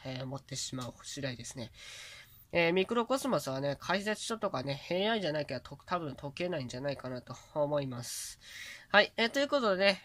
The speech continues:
えー、本日は三十一手詰めとかなり多いんですけども、頑張って解いていただければなと思います。えー、今回の詰将棋の位置なんですけど、だいぶ特徴的ですね。えー、玉型見ていただければ一番そうなんじゃないかなと思いますので、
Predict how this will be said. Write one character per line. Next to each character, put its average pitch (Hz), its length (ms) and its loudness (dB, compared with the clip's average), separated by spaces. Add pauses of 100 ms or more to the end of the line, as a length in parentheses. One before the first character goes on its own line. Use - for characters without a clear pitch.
え 165 400 2
ー、 - 20 2
本 202 160 2
日 175 160 -2
は 143 100 4
三 185 280 0
十 165 80 -2
一 147 100 -4
手 160 140 -2
詰 160 200 0
め 135 60 -6
と 139 120 -4
か - 200 -6
な 220 120 0
り 196 120 -2
多 175 240 -2
い 156 60 0
ん 139 40 0
で 131 100 -2
す - 120 -10
け 131 100 -4
ど 139 120 0
も、 180 220 4 (100)
頑 160 180 0
張 147 80 0
っ 143 40 -4
て 123 140 -8
解 160 140 -4
い 147 40 -6
て 143 100 -6
い 135 60 -4
た 151 120 -6
だ 147 80 -2
け 147 100 -8
れ 143 80 -4
ば 127 140 -4
な 123 120 -4
と 120 140 -8
思 127 240 -6
い 127 60 -4
ま 120 160 -6
す。 - 180 -14 (640)
え 185 100 4
ー、 190 40 2
今 302 160 4
回 277 140 8
の 185 60 6
詰 226 260 0
将 277 140 0
棋 247 80 2
の 202 60 4
位 156 40 2
置 - 140 -4
な 160 40 2
ん 143 60 0
で 139 40 -8
す - 80 -10
け 143 100 -4
ど、 143 100 0
だ 170 100 0
い 220 60 0
ぶ 226 80 -8
特 - 240 -6
徴 226 160 -2
的 226 260 -6
で 247 80 -2
す 247 140 -6
ね。 143 260 -2 (380)
え 160 240 4
ー、 160 80 0
玉 220 240 2
型 269 180 6
見 277 140 0
て 269 80 0
い 220 80 -2
た 175 100 0
だ 165 80 -2
け 165 100 -6
れ 160 80 0
ば 147 140 2
一 139 200 -4
番 151 180 0
そ 170 180 -4
う 165 40 -4
な 147 60 -2
ん 135 60 -4
じ 135 80 -6
ゃ 127 40 -6
な 139 100 -2
い 135 40 -4
か 135 120 -4
な 135 120 -2
と 123 140 -6
思 139 300 2
い 151 40 0
ま 160 120 0
す 143 100 -6
の 139 80 -4
で、 165 160 2